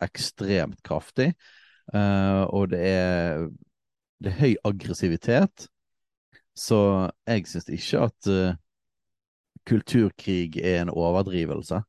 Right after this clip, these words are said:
eller et for kraftig begrep. Jeg vil faktisk si det at, eh, det er faktisk i en del av, eh, i den parten som, som jeg mener bestemt er den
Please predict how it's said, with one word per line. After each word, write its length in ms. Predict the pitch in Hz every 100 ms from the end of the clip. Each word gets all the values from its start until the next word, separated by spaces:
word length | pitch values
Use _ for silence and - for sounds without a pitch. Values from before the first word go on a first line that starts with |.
| _ _ _
eller 140 | 85 87
et 100 | -
for 140 | 92
kraftig 400 | - 90 - -
begrep. 400 | 82 82 135 -
Jeg 120 | 104
vil 120 | 101
faktisk 320 | 95 98 92 -
si 160 | 90
det 140 | 87 85
at, 220 | 82 -
eh, 180 | 82 80 - _ _ _ _ _ _ _ _
det 320 | - 87 110 104
er 60 | 98
faktisk 800 | - - - _ 87 - - 71
i 260 | 90 87 87
en 220 | 90 87
del 360 | 104 95 85
av, 380 | 80 82 82 78 80
eh, 220 | 82 78 - - _ _ _ _ _ _ _ _ -
i 80 |
den 180 | 123 143
parten 640 | - 165 - - _ 85 85
som, 540 | - 104 92 90 87 - _ _ _ _ _ _ _ -
som 520 | - - - 95 92
jeg 300 | 95 101 87
mener 240 | 92 95 98
bestemt 720 | 85 85 - - 107 80 - _ _
er 120 | 90
den 140 | 90